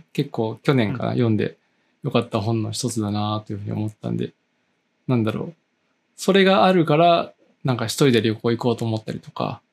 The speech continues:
Speaker 1: なんか、
Speaker 2: えー、あー、
Speaker 1: カメラ買ったり、レンズ買ったりとか、なんかその思い出を残すこととか、まあ、そういうのにお金使えるようになったなと思ってて、
Speaker 2: うん。
Speaker 1: なんか、
Speaker 2: うん。
Speaker 1: うん、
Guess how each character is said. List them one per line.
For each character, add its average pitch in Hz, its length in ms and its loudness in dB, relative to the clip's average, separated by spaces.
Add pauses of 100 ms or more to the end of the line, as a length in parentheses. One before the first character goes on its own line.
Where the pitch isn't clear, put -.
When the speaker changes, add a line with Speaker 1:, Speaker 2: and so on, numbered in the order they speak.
(380)
Speaker 1:
な 120 80 -6
ん 107 60 -4
か、 123 220 -10 (180)
Speaker 2:
え 151 400 -4
ー、 147 80 -4
あ 127 60 -4
ー、 - 40 -4
Speaker 1:
カ 151 80 2
メ 123 120 4
ラ 107 380 2 (260)
買 120 120 -12
っ - 40 -20
た 110 120 0
り、 104 120 2
レ 113 100 2
ン 104 60 0
ズ - 120 -6
買 110 120 -10
っ - 100 -18
た 113 100 -8
り - 100 -8
と - 80 -20
か、 - 340 -12
な 123 120 -4
ん - 20 -6
か 107 120 -4
そ 113 120 -8
の 113 160 -4
思 160 200 4
い 165 40 4
出 165 160 4
を 156 100 2
残 156 260 2
す - 320 -2 (460)
こ 113 120 -4
と - 100 0
と - 120 -8
か、 - 300 -10 (800)
ま 120 80 -6
あ、 - 20 -6
そ 147 200 0
う - 20 4
い - 20 4
う 143 40 4
の 135 100 4
に 110 160 0
お 110 60 -6
金 104 220 -4
使 107 240 -8
え 107 80 -2
る 107 120 -2
よ 110 100 -2
う 107 40 -2
に 104 80 -2
な 104 120 -2
っ 101 60 -12
た - 160 -8
な 110 240 -2
と 104 100 -10
思 101 160 -6
っ - 20 -10
て - 140 -16
て、 - 320 -8 (580)
Speaker 2:
う 143 40 -8
ん。 123 100 -10
Speaker 1:
な 156 80 -2
ん - 20 -2
か、 113 180 0
Speaker 2:
う 175 80 -6
ん。 - 20 -4
Speaker 1:
う 131 60 0
ん、 113 360 -2